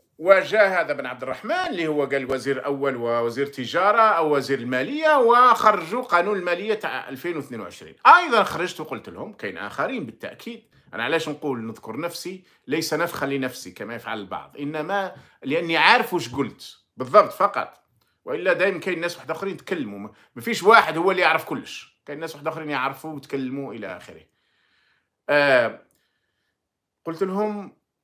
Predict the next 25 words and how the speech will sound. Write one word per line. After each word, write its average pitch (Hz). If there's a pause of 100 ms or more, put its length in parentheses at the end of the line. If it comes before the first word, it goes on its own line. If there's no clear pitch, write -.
"هذه 165
الضرائب 165
لن 165
تستطيعوا 151
أن 139
تذهبوا 110
بها، 80
إذا 233
ذهبتوا 233
بها 226
راكم 214
رايحين 185
تجوعوا 160
الشعب 214
وتدفعوا 180
إلى 160
ثورة 160
جياع. 92 (1400)
إذا 233
ما 294
ذهبتوش 220
رايحين 214
تتراجعوا". 208 (800)
هاهم 120
تراجعوا. 90